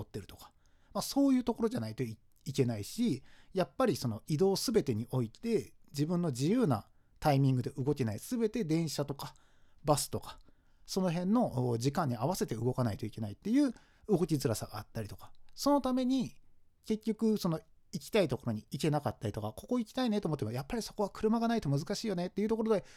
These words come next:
ちょっと制限がかかってるところもあるし、うん、やっぱその辺がね、ちょっとこう動きづらいっていうところもあるけど、まあまあ今、うん、仕方がないかなっていうところも。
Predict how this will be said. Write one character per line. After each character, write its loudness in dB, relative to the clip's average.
ち -2
ょ 2
っ 0
と 0
制 6
限 4
が -2
か 0
か -2
っ -18
て 0
る 2
と -2
こ -4
ろ 0
も -2
あ -2
る -4
し、 -4
う -6
ん、 -2
や 0
っ -8
ぱ -4
そ -2
の 0
辺 0
が 2
ね、 0
ち -6
ょ -2
っ -6
と -2
こ -2
う -4
動 -4
き -8
づ -4
ら 0
い -2
っ -8
て -4
い 2
う -2
と -2
こ -8
ろ -2
も -2
あ -4
る -10
け -10
ど、 -8
ま -6
あ -6
ま -4
あ -10
今、 -4
う 0
ん、 0
仕 -4
方 4
が 2
な 2
い -2
か -2
な 2
っ -10
て -4
い 0
う -2
と -8
こ -8
ろ -4
も。 -10